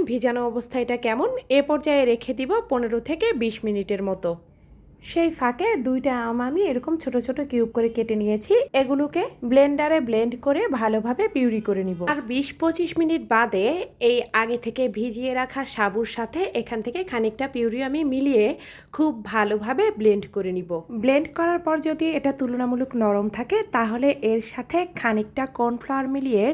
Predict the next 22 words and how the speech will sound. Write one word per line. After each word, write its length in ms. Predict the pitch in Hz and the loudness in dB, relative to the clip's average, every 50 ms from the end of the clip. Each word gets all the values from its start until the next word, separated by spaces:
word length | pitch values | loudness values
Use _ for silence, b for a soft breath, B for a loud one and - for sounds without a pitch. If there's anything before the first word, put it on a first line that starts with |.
| - - | -2 -4
খুব 220 | - - 262 254 220 214 - | -6 -4 -2 -2 -4 -6 -8
ভালোভাবে 580 | - - 208 202 196 202 208 202 220 233 254 349 403 | -6 -2 -2 0 0 0 -2 -2 -4 -4 -2 0 0
মাখিয়ে 440 | 339 254 214 208 208 - - 214 202 | 2 2 2 0 0 -2 -2 -2 -2
নিতে 240 | 190 185 - - 196 | -2 -2 -2 -4 -4
হবে। 260 | 185 190 190 - 190 175 - - | -2 -2 -2 -2 -4 -4 2 4
নির্দিষ্ট 460 | 285 311 330 - - 370 359 - - 370 370 - | 4 4 4 4 2 0 0 2 0 -2 0 4
পরিমাপ 360 | 294 262 254 247 254 254 247 214 202 | 4 4 4 4 2 2 2 2 2
বললাম 260 | 247 240 240 247 254 269 311 | 2 2 2 2 0 0 0
না, 40 | 440 494 330 247 | 0 0 2 2
যতটুক 360 | 240 240 240 247 226 262 254 254 | 2 2 2 -2 -4 -4 -4 0
লাগে 280 | 247 220 226 - 440 480 - | 0 0 0 0 0 0 0
ততটুক 380 | 294 269 277 262 - 262 240 208 - | 0 -2 -2 -2 -2 -2 -4 -2 -2
দিয়ে 140 | 254 311 440 508 480 - | -2 0 0 0 0 4
অ্যাডজাস্ট 420 | - 214 214 196 190 214 208 208 - - | 4 4 4 2 0 -4 -4 -4 -4 -4
করে 140 | - 208 202 | -4 -2 -2
নেবেন। 240 | 196 190 190 190 185 175 B B 240 233 | -2 -2 -4 -4 -4 -4 B B 0 2
যে 80 | 302 311 | 2 4
পর্যায়ে 400 | 302 330 320 320 330 330 330 320 302 | 4 4 2 4 4 2 4 4 2
দেখবেন 320 | 302 294 233 220 220 247 330 392 392 - - | 0 0 0 0 0 2 2 0 -2 -2 -2
এটা 140 | 233 226 247 233 | 0 0 0 -2
একটা 160 | 226 - 285 285 285 - | 0 -2 -4 -4 -2 0
শক্ত 260 | 247 226 226 - - | -2 -2 -2 -2 0